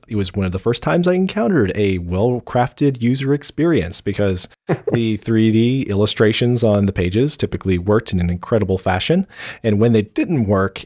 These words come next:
Speaker 1: and you'd get to that point that you had about three hundred pieces put together, but you missed one about a hundred pieces ago, and now the giant robot's head is not gonna connect to his neck because you didn't put it in, you put it on upside down, you know, and that happened to me. It actually happened to me twice. It boiled down to,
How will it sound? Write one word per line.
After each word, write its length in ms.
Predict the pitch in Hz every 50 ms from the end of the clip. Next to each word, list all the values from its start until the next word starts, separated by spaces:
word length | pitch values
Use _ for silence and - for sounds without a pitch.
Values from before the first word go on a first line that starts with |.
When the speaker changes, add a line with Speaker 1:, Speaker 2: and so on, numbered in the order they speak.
| -
Speaker 1:
and 300 | - 117 110 107 104 104
you'd 180 | 101 104 101 104
get 140 | 120 117 -
to 80 | 127
that 180 | 107 110 104 -
point 220 | - 120 113 110
that 80 | 113 -
you 120 | 101 101
had 160 | 95 113 110 101
about 240 | 95 101 95 90
three 200 | - 123 120 110
hundred 260 | 107 117 110 104 98 -
pieces 320 | 117 113 - - 101 -
put 160 | - 110 -
together, 400 | - 101 - 101 95 104 120 123
but 220 | 113 - 98 - 104
you 100 | 104 101
missed 340 | 95 98 107 101 - -
one 240 | 120 110 110 113 110
about 300 | 107 92 95 92 92 90 -
a 60 | 101 87
hundred 500 | - - 120 117 113 113 113 110 101 -
pieces 340 | - 104 - - 113 104
ago, 340 | 117 110 117 117 120 123 123 -
and 160 | 107 98 98
now 200 | 104 107 107 104
the 140 | 101 92 101
giant 320 | 90 101 101 101 101 -
robot's 380 | 95 104 104 95 104 107 104 -
head 160 | - 110 98
is 120 | 104 98 -
not 160 | 101 95 - -
gonna 100 | 113 104
connect 320 | - 113 110 104 98 -
to 120 | - 117
his 120 | 110 110 101
neck 320 | 101 95 98 107 - - 95
because 320 | 101 - 113 107 101 95
you 60 | 101
didn't 300 | 95 107 110 123 117 104
put 140 | - 113 107
it 100 | 101 104
in, 180 | 107 104 104 104 -
you 100 | 107 104
put 140 | - 135 143
it 80 | 135
on 160 | 135 131 - -
upside 220 | 117 - - 117
down, 280 | - 127 117 - - - - - - - - -
you 80 | - 101
know, 120 | 101 107
and 100 | 104 107
that 80 | 117 -
happened 320 | - 139 135 - 110 98
to 80 | - 85
me. 200 | 85 85 85 101 - - - - - - - -
It 80 | - -
actually 280 | - 110 113 - 120 107
happened 340 | 113 110 - 101 104 101 -
to 100 | - 113
me 80 | 101
twice. 560 | 90 - - - 135 123 95 85 - - - - - - - - -
It 80 | - 98
boiled 200 | 104 110 117 101
down 240 | 117 117 117 117 113
to, 280 | - - 110 98 90